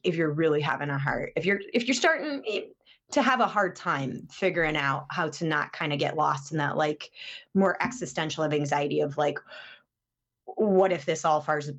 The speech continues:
falls apart, right? Like, are we gonna be okay? What is the point? What is the purpose?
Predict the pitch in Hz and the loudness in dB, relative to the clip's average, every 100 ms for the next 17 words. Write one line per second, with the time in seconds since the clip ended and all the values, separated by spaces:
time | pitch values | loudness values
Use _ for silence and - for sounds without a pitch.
0 | - - 202 190 180 190 165 160 160 170 | -6 2 2 2 -2 0 0 0 0 2
1 | 165 170 175 165 170 185 180 170 175 156 | 4 2 2 0 0 0 2 2 2 2
2 | 165 156 151 185 170 170 160 151 165 160 | 2 2 2 0 2 2 2 2 2 0
3 | 143 160 - 165 156 151 143 165 156 143 | -2 -4 0 0 2 0 0 0 0 -4
4 | 143 127 - - - - | -2 -2 -2 -4 -6 -8